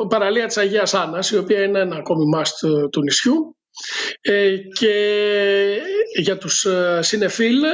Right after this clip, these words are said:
είναι η περίφημη παραλία που έχει γυριστεί το, το Big Blue, η ταινία, η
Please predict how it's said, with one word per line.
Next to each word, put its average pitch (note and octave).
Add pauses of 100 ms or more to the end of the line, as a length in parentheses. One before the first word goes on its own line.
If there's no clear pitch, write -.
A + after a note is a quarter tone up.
(260)
είναι A3+
η G#3+
περίφημη G#3
παραλία F3
που F3+
έχει F3+
γυριστεί E3+
το, E3 (800)
το F#3
Big G3
Blue, F#3+
η F3
ταινία, E3+
η D#3+